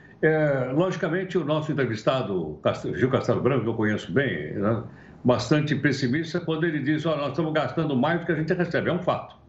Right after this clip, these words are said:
Isso é um fato que a gente não pode, não pode, é, acabou de dizer, é um fato.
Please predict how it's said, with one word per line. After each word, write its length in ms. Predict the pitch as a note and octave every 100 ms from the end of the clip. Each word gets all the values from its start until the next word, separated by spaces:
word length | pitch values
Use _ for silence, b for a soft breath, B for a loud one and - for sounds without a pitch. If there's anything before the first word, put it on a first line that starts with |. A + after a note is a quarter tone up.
| - - - - -
Isso 140 | -
é 40 | C3+
um 40 |
fato 220 | C3 D3+
que 60 | F3
a 80 | C#3+
gente 160 | D#3 E3
não 100 | A#2+
pode, 380 | C#3 D#3 D#3 - -
não 320 | F2 G2+ F#2+
pode, 260 | C3+ C#3
é, 160 | G#2 F#2 G2 F#2
acabou 320 | - G2+ D3
de 80 | A#2
dizer, 220 | F#2 D#3
é 20 |
um 100 | F3+
fato. 380 | - C3 -